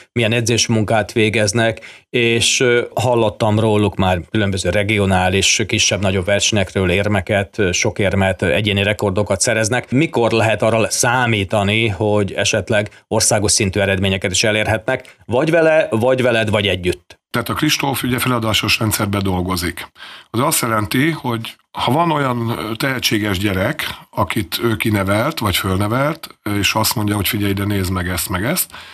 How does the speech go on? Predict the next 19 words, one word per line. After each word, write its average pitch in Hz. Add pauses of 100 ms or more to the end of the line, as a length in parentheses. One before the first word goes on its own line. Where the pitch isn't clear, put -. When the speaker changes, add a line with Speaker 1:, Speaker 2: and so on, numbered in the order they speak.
(120)
Speaker 2:
az 117
általában 117
felkerül 95
a 90
csoportomba. 85 (240)
Most -
is -
van 104
kettő 101
olyan 92
kislány, 101
akire 98
már 95
szemet 98
vetettem. 131 (400)
Két 107
nagyon-nagyon 104
jó 98
alkatú 98